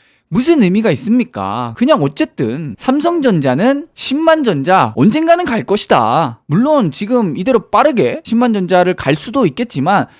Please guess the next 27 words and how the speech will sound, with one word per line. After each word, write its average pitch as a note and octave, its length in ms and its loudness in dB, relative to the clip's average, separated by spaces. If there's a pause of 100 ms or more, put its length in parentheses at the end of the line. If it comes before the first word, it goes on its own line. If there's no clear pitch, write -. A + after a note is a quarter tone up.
(280)
이건 C4+ 260 0
순전히 G#3+ 920 -2 (520)
운의 G#3 380 2
영역이라는 C3 540 -2
거죠. F2+ 420 -12
내가 A3 240 2
이 A#3+ 240 0
타이밍을, F#3+ 760 2 (100)
어, D#3 160 0
십만, B3+ 560 2
십만 B3+ 340 2
원 D#3+ 140 2
언제 F#3+ 240 2
갈지 G3 400 2 (260)
이 B3+ 160 4
타이밍을 B3 560 4
확신할 B3+ 400 0
수 C4 100 -2
있다. C#3+ 480 -2
확신 C4 280 -2
있게 A#3 140 2
예측할 G#3 300 -2
수 A#3 140 -6
있다? B3 400 2 (180)
허언증 C#4+ 460 2
아니면 F3 460 -2 (100)
사기꾼이다. D#3+ 1040 -6